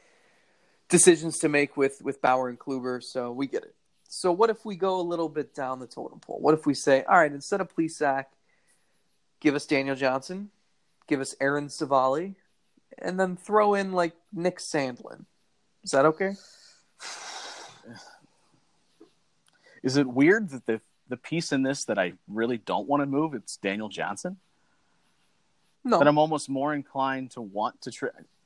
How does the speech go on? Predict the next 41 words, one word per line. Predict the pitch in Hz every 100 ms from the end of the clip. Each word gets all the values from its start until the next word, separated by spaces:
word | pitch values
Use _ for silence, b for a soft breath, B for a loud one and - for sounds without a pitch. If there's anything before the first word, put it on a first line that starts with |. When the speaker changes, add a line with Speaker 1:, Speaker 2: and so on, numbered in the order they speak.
| _ _ -
Speaker 2:
Plesac | 294 311 214 143 -
is, | 107 101 _ _ _ -
and | 117 107 104 _ 120
we | 147 147
need | 110
a | 104 -
lot | 113 110 120 -
more | 117
time | 101 113 95 90 _
than | 95 95 _ _
we | 92
have | 95 92
left | 92 95 101
in |
this | 92 -
podcast. | 101 92 - 92 -
Plesac | 202 233 226 139 B B B B -
has | 135
struck | - - 131 -
me, | 113 101 - _ _ _ _ _
his | 139 -
profile, | 151 156 117 98 98 -
as | 117
being | - 156 135
so | - - 160 180 - -
odd, | 139 143 95 87 -
where | 107
he's | - 151 -
gotten | 180 190 170
results. | 135 110 107 101 117 - - _
I'm | - 156
not | 202 -
sure | - - 202
if | 160 -
they | 156
can | 165 139
continue. | 123 110 - 277 285 101 85 82 - b b b b b -
I |
mean, | 123
based | 208 -
on, | 185 139